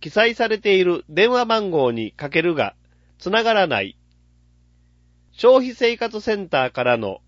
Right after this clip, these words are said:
アドバイス。エスエヌエス広告に出てくるサイトで商品を購入したところ、写真とは違うおもちゃのような商品が届いたという苦情が増えています。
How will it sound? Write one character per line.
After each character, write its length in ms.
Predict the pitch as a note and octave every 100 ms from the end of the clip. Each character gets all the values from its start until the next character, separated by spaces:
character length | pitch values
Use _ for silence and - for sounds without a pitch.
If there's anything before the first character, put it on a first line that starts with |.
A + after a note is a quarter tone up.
| -
ア 80 | G3+
ド 120 | G#3+
バ 140 | D#3
イ 100 | A#2+
ス。 300 | A2 - G2 - _ _ _ _ _ _ _ _ _ _ _ -
エ 100 | E3
ス 180 | - C4
エ 140 | B3
ヌ 100 | A#3+
エ 120 | A#3
ス 160 | A#3 -
広 240 | A3+ G#3
告 260 | F#3 D3+ C#3
に 140 | B2+
出 120 | C3 G3
て 120 | A3+
く 100 | F#3+
る 120 | D#3+
サ 160 | - C3
イ 100 | B2+
ト 120 | B2
で 240 | A#2 A2+ _
商 320 | - A#3+ A3
品 280 | F3 D3 B2
を 200 | G#2+ - -
購 220 | G#3 A#3+
入 220 | A#3+ G#3+
し 60 | -
た 120 | D3
と 140 | C3+
こ 120 | B2+ A#2+
ろ、 180 | G#2+ - _ _ _ _
写 180 | - A3+
真 280 | A3+ B3 A#3+
と 120 | A3+
は 100 | F3
違 160 | D3 C#3+ C3 A#2
う 120 | A2 _ _ _ -
お 40 | F#3
も 120 | C4
ち 80 | D#3+
ゃ 60 |
の 80 | D#3+
よ 220 | E3+ D#3+
う 20 |
な 120 | B2+ B2+
商 260 | A3+ A3
品 260 | E3+ C#3+ B2
が 220 | G#2+ - -
届 280 | A3 A#3
い 40 | F3+
た 120 | D3
と 120 | C3+
い 80 | C3
う 120 | C3
苦 140 | A#2+ B2+
情 260 | E3+ E3
が 220 | D3 C#3+ - -
増 80 | C#3+
え 80 | E3+
て 160 | F3
い 100 | D3+
ま 200 | C#3 A#2+
す。 180 | A#2+ -